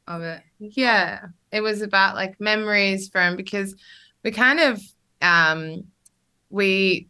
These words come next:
Speaker 2: our, when our, our parents divorced, so our dad is Ghanaian. And so after our parents divorced, we kind of lost touch with that side of our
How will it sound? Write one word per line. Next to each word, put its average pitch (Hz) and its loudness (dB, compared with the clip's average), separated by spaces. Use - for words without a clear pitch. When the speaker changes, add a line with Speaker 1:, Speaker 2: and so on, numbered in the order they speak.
Speaker 2:
our, 175 2
when 208 2
our, 190 2
our 185 0
parents 202 0
divorced, 160 -4
so 170 2
our 160 4
dad 160 2
is - -6
Ghanaian. 143 -2
And 175 0
so 170 0
after 180 2
our 190 2
parents - -2
divorced, 156 -4
we 175 -4
kind 202 2
of 202 -2
lost 156 -2
touch - -2
with 160 -6
that - -4
side - -2
of - -8
our - 0